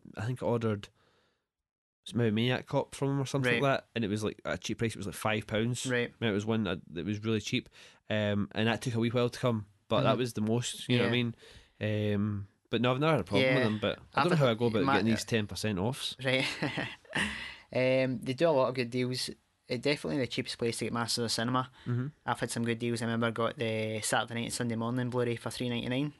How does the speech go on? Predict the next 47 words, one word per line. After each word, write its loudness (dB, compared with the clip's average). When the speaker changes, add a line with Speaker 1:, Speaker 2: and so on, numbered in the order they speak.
Speaker 1:
Right, 0
<laughs> 4
oh, 4
Speaker 2:
years 4
Speaker 1:
yep. 4
Speaker 2:
ago. 2
Uh, -2
that 2
was, -4
like, -2
a -4
deal -2
of 0
the -2
day 2
or 6
Speaker 1:
Yeah, 4
Speaker 2:
something. 0
Speaker 1:
yeah. 0
Speaker 2:
Um, -4
and -2
they've -2
got -2
some -2
cheaper, -4
the -2
Studio -2
Canal -2
Collection. -2
I -4
picked -6
up -4
them -4
for, -8
like, -4
ten -4
pound. -4
Speaker 1:
Mm-hmm. 0
Speaker 2:
It's, -20
like, -8
cheapest -8
you 0
ever -6
see -6
them. -6
So, 2
um, 0